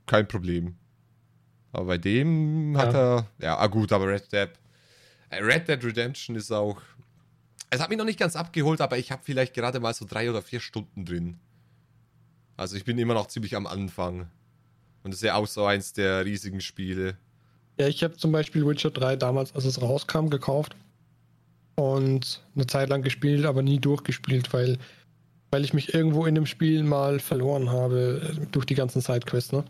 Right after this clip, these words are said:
Speaker 1: Mhm.
Speaker 2: Und jetzt hab ich's halt wieder angefangen, weil ich das Spiel einfach mega geil finde. Ich würd's gerne mal durchspielen, aber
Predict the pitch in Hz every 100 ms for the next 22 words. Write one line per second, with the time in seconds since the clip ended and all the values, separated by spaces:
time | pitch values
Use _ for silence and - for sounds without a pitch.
0 | _ _ 101 104 127 _ _ _ - 156
1 | 131 - - - 135 123 127 120 123 113
2 | 135 131 - 120 120 123 - - - 139
3 | - 147 135 127 139 135 127 135 151 143
4 | 131 - 131 160 - 135 127 127 131 -
5 | 131 131 127 123